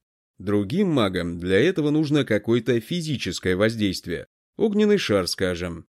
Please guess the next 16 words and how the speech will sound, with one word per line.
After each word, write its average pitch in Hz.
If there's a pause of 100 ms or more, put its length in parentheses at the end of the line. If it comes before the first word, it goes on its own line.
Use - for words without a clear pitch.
(380)
Разобравшись 95
с -
памятью, 104 (260)
я 165
сварил 131
себе 95
на 90
обед 113
вчерашнюю 104
птицу. - (480)
Для 107
сестры 196
новую 131
по 95
дороге 101
подстрелю, 110